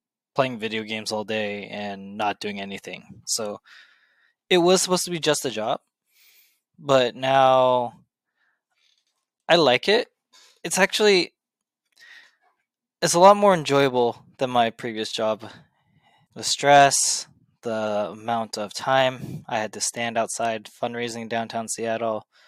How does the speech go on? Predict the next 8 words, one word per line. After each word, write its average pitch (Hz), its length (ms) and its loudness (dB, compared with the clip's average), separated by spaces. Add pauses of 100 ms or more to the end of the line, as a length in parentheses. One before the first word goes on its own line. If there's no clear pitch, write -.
(760)
the 104 460 -4 (120)
people 127 240 -4
I 120 60 2
had 117 140 -4
to - 60 -16
train 143 760 -2
for, 110 240 -10
like, 95 300 -12